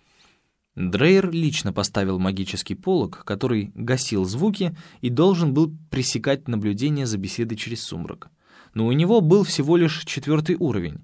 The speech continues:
и Хромцова или Фрилинг вполне могли бы проникнуть через эту завесу незамеченными. Правда, они никогда не стали бы этого делать, несмотря на превосходящее магическое искусство.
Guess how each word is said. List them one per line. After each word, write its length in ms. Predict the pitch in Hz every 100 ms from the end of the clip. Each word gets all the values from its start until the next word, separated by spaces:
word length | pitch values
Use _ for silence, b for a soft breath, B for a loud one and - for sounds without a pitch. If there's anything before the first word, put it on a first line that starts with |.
| B B
и 120 | -
Хромцова 560 | 113 113 104 107 185 147
или 140 | 101
Фрилинг 520 | 98 165 214 135 - -
вполне 400 | - 104 127 180
могли 260 | 139 135
бы 260 | 165 156 156 B -
проникнуть 520 | 147 147 156 160 156
через 300 | 147 127 120
эту 160 | 113
завесу 400 | 107 107 139 -
незамеченными. 800 | 131 123 123 101 - 80 - 64 - b b b -
Правда, 420 | 170 190 190 185
они 220 | 127 147
никогда 380 | 175 165 143 139
не 100 | 151
стали 260 | 147 131 131
бы 120 | 131
этого 220 | 127 147
делать, 420 | 131 92 80 - -
несмотря 480 | 101 - 98 113 120
на 80 |
превосходящее 760 | 110 104 101 98 95 113 - 151
магическое 580 | 135 98 90 - - 113
искусство. 520 | - 101 - 101 -